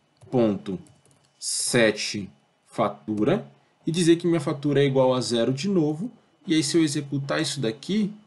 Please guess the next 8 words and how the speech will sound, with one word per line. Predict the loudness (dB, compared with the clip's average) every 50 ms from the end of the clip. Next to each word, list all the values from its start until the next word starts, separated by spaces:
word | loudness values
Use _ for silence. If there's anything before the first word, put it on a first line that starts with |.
| _ _ _ _ _ _ _ _ _ _ _ _ _ _ _ _ _ _ _ _ _ -20 _ _ _ _ _ _ _ _ _ _ _ _ _ _ _ -2
minha | 0 2 2 4
fatura | 4 2 2 4 4 4 4 6
voltou | 4 4 4 4 0
a | 0
ser | 2 2 2
igual | 2 2 2 0 2 2
a | 2
zero. | 2 2 2 2 2 0 -2